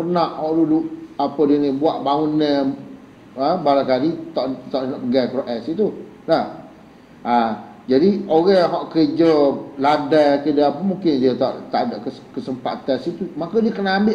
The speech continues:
masa lain. Ha? Masa mana? Jadi, kalau kita kata tadi, bererti kita nak buat tu tak ada lah. Ha, jadi, kena ambil, kena, kena potong masa kita duduk kedai kopi. Walau, ani setengah masalahnya begini.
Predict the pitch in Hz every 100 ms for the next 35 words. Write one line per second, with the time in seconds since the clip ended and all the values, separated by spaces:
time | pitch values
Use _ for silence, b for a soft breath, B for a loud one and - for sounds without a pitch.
0 | 180 180 202 185 180 117 - - - -
1 | - - 139 196 - B B B B -
2 | 160 - 190 190 180 131 98 - - -
3 | - - 170 214 - - - - - 170
4 | 190 180 170 165 160 139 127 120 123 131
5 | - - - - 147 170 170 - 190 202
6 | 214 - - 165 175 175 165 151 151 185
7 | 180 156 151 170 185 175 160 170 123 120
8 | 151 - - - - - - - 113 143
9 | 156 165 175 190 196 208 208 185 - 196
10 | 196 196 - - - - 190 202 202 220
11 | 214 - 196 151 165 170 185 165 - 180
12 | 170 170 - 170 160 160 165 - - 165
13 | 160 170 175 - B B - 202 226 208
14 | 226 226 208 214 214 196 214 208 214 214
15 | 233 254 214